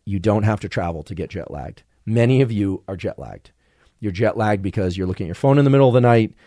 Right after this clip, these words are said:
You're jet lagged 'cause you're waking up at different times of day. You're jet lagged because your exercise is on a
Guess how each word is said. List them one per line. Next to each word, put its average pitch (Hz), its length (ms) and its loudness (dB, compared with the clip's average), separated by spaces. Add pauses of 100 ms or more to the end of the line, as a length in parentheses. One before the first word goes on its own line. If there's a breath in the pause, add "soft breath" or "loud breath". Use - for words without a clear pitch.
(100)
You're 107 100 -8
jet 104 180 0
lagged 101 200 0
'cause 87 120 -6
you're 85 100 -4
waking 87 300 -2
up 117 120 -2
at 143 60 4
different 120 240 0
times 117 280 0
of 110 60 0
day. 107 220 4
You're 90 120 0
jet 90 200 -6
lagged 98 240 -2
because 87 420 -2 (800)
your 95 160 -4
exercise 110 560 4
is 95 140 -2
on 95 320 0 (100)
a 85 300 -2